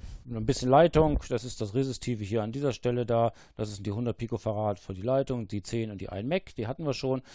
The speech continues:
Hier die eins zu eins Leitung, der Schalter ist ein bisschen kreuz und quer hier gemacht, so ist es halt.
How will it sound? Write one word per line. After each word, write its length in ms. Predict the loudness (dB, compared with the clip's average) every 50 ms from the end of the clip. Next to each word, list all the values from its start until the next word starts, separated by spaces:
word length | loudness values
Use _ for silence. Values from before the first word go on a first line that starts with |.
| -20 -20 -8
Hier 160 | -2 0 0 2
die 100 | 2 0
eins 220 | 0 -2 -2 -2
zu 80 | -2 -2
eins 260 | -2 -2 -2 -2 0
Leitung, 280 | 2 2 2 2 0 -2
der 100 | -4 -4
Schalter 260 | -2 -4 -4 -4 -4
ist 120 | -8 -8
ein 80 | -8 -10
bisschen 220 | -8 -10 -10 -12
kreuz 260 | -8 -6 -4 -4 -4 -6
und 120 | -6 -4
quer 140 | -2 0 0
hier 140 | 0 0 -2
gemacht, 340 | 0 0 0 0 0 -2
so 100 | -4 -6
ist 120 | -6 -6 -8
es 140 | -8 -4 -2
halt. 220 | -2 -2 -2